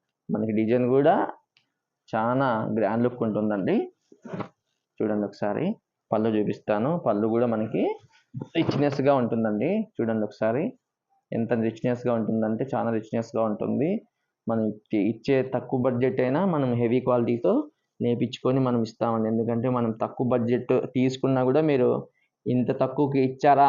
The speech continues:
అనే ఫీలింగ్ ఎవరికైనా కలుగుతుందండి. ఎందుకంటే మీరు ఫంక్షన్స్‌కి కానీ పార్టీ వేర్ కానీ కట్టుకుంటే మాత్రము ఎవరైనా అడిగితే మాత్రం మా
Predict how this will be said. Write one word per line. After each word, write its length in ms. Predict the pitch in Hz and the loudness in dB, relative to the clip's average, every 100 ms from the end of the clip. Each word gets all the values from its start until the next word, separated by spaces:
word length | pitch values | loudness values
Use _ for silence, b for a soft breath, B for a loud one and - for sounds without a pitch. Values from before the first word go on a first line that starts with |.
| 131 | 4
అనే 200 | 113 135 135 | 2 0 2
ఫీలింగ్ 360 | 135 135 143 | 2 2 4
ఎవరికైనా 340 | 127 127 135 135 | 2 2 2 2
కలుగుతుందండి. 540 | 120 123 127 120 117 | 2 0 0 0 0
ఎందుకంటే 460 | 117 123 127 120 135 131 131 B _ | 0 0 0 0 0 0 -4 B _
మీరు 160 | 123 110 | -4 2
ఫంక్షన్స్‌కి 580 | 123 123 131 135 135 123 | 2 4 0 0 0 4
కానీ 300 | 127 127 127 131 - _ _ _ _ _ | 4 4 0 -2 -8 _ _ _ _ _
పార్టీ 260 | 127 127 139 | 4 4 4
వేర్ 200 | 131 131 | 4 4
కానీ 220 | 127 123 | 2 2
కట్టుకుంటే 440 | 131 131 - 139 139 | 0 -2 0 2 2
మాత్రము 460 | 127 127 139 139 127 123 - _ _ - | 2 0 0 2 2 0 -6 _ _ -4
ఎవరైనా 260 | 131 135 131 | 0 2 2
అడిగితే 260 | 127 131 143 | 0 2 2
మాత్రం 340 | 131 131 139 | 2 0 0
మా 140 | 127 | 2